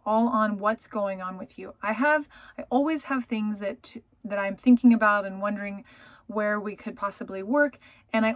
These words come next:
always put whatever you bring as the first priority. So some people bring something every session, and so we're working on whatever it is that you're wanting help with. And some people are like, "I'm kind of curious what you have to do today." And then I take the reins,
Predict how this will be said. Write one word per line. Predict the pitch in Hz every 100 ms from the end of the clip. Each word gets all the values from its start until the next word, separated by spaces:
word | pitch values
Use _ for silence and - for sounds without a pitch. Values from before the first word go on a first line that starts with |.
| -
always | 285 302 339 320
put | -
whatever | 226 208 196
you | 196 185 208 220 226 226
bring | 208 196 202 214 294 339 _ -
as | 190 196 190
the | 185 196
first | - - 214 202
priority. | - 196 190 247
So | 240 214
some | 214 269 294
people | 320
bring | 262 240 240
something | - 226 226 220
every | 226 196 220
session, | 214 208 - 240 311
and | 254
so | 226 196
we're | 196
working | 190 196 226
on | 196 190
whatever | 196 202 220
it | 214
is | 202
that | 196
you're | 190 190
wanting | 185 185 196 185
help | 175 196
with. | 240 - - - - -
And | 262 285 269
some | 320
people | 320 349 359
are | 349 349 339 320
like, | 320 311
"I'm | 285
kind | 277 330
of | 330
curious | - 339 330 -
what | 294
you | 339
have | 262 208
to | -
do | 185
today." | 185
And | 202 190
then | 202
I | 208
take | 208 220 -
the | 190
reins, | 185 196 -